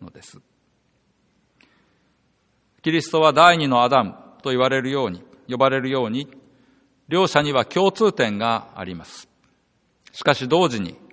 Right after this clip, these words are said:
そのもたらした結果からすれば大きな相違点もあります。パウロはキリストとアダムを比較することによって、なぜキリストの犠牲の死が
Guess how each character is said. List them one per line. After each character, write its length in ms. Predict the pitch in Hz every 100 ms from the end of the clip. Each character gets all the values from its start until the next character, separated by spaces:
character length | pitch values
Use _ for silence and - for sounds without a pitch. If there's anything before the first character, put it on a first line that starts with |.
| _ _ _ _ _
そ 140 | - 139
の 100 | 131
も 140 | 127
た 100 | 131
ら 140 | 139 143
し 80 |
た 100 | -
結 240 | - 120 -
果 400 | - 131 - -
か 100 | 139
ら 100 | 123
す 140 | -
れ 120 | 123 123
ば 460 | 139 139 110 - -
大 220 | 160 147
き 140 | -
な 340 | 156 117 - - -
相 320 | - 117 117
違 80 | 113
点 280 | 104 80 - -
も 140 | 131
あ 60 | 82
り 100 | 73
ま 100 | -
す。 220 | - - _ _ _ _ _ _ _ _ _ _ _ _ _ _ _ _
パ 140 | 147
ウ 60 | 147
ロ 80 | 131
は 100 | 123
キ 140 | 147
リ 120 | 143
ス 60 | -
ト 100 | 143
と 180 | 147 131
ア 60 |
ダ 160 | 139 127
ム 120 | 120
を 60 | 113
比 100 | -
較 200 | 143 -
す 180 | -
る 100 | 156
こ 100 | 156
と 140 | 160 190
に 80 | 135
よ 100 | 95
っ 20 |
て、 300 | - 90 - _ _ _ _ _ _ _
な 140 | 147 202
ぜ 160 | 208
キ 140 | - 143
リ 140 | 160
ス 80 | 151
ト 100 | 151
の 140 | 151
犠 100 | 117
牲 320 | 127 - 151 151
の 120 | 143
死 200 | - 175
が 240 | 135 -